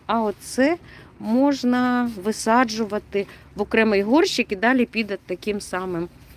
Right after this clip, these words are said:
такою самою. Так. А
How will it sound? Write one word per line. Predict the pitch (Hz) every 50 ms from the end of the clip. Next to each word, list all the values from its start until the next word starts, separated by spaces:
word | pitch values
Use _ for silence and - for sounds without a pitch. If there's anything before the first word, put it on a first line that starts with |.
| - - - - -
такою | - 208 - - 214 208 202 185
самою. | - - 170 147 147 147 143 151 147 135 - - - - - - - - - - - - - - - - - - - - - - - - - - - - - - - - - - - - - - - - - - -
Так. | 240 220 202 175 170 - - - - - - - - - - - - - - - - - - 254 - - - - - - - - - - - 196 214 - - - - - - - - - - - - - - - -
А | - 220 220 214 208